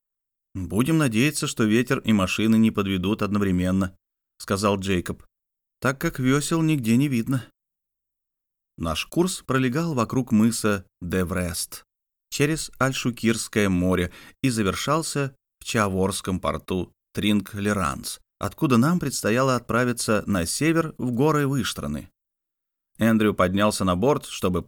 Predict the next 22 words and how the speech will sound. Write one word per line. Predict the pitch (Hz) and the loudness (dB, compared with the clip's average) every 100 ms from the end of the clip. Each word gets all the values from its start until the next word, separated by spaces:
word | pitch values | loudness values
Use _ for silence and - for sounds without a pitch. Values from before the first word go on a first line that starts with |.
| - | -4
помочь | 85 82 135 - | 0 2 0 2
нам | 113 117 113 - - | 2 4 2 -4 -10
с | 101 | -6
Джейкобом | 85 98 110 104 98 101 - | -2 2 2 2 2 2 0
устроиться | 104 - 107 110 101 101 | -8 -4 2 2 2 -4
в | - | -8
каюте, | 101 92 62 - - _ _ _ _ _ _ _ | -8 -8 -10 -14 -18 _ _ _ _ _ _ _
находившейся | - - 139 196 - - 90 87 | -8 -4 -2 0 -2 0 0 2
в | 131 | 2
носовой | 123 110 104 139 | 2 2 2 2
части | 110 123 - | 0 -2 -2
корабля | 117 110 110 95 82 90 92 | -2 0 0 0 -4 -4 -6
по | 87 117 | -2 -2
правому | 117 - 95 98 104 | -4 -8 -6 -4 -4
борту. | - - - - - _ _ _ _ _ _ _ _ | -6 -8 -10 -14 -16 _ _ _ _ _ _ _ _
«Надеюсь, | 120 147 151 165 - | 0 4 4 4 2
ты | 151 | 2
не | 143 | 2
склонна | - 123 156 151 | 2 2 4 2
к | 139 | 2
морской | 113 110 117 | 0 2 2
болезни?» | 101 98 92 - 76 | 4 2 0 -2 -8